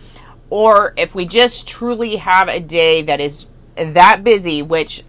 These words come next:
let's look at our T V programming and social media usage and things like that before we decide our day is too busy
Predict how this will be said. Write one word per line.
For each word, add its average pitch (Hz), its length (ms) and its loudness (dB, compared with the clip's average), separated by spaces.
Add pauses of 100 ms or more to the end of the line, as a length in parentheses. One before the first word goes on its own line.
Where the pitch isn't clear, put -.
(160)
let's 175 340 0
look 208 180 -6
at 196 80 -4
our 156 120 -4
T 233 260 -8
V 226 140 -6
programming 196 800 -4
and 147 100 -10
social 208 400 -8
media 190 400 -6
usage 185 560 -8
and 156 140 -12
things 180 200 -8
like 170 200 -4
that 165 160 0
before 165 260 -6
we 165 120 -8
decide 160 360 -2
our 165 140 -2
day 156 180 -2
is 151 160 -6
too 330 260 -4
busy 143 440 -6